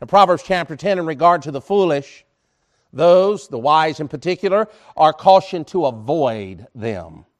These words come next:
Proverbs chapter thirteen and verse twenty. They're cautioned in chapter twenty-six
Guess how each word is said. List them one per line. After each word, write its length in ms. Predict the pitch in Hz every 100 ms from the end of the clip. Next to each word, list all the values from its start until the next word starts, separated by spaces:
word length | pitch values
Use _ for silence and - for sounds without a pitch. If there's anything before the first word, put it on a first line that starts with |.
| _ _
Proverbs 380 | 127 120 104 -
chapter 280 | 127 110 104
thirteen 340 | 120 - 110
and 60 | 98
verse 160 | 98 -
twenty. 300 | 110 78 _ _ _ _ _ _ _ _ _ _ _ _
They're 100 | -
cautioned 480 | 151 170 165 147 127
in 100 | 117
chapter 300 | 147 139 123
twenty-six 920 | 156 151 131 180 160 - - -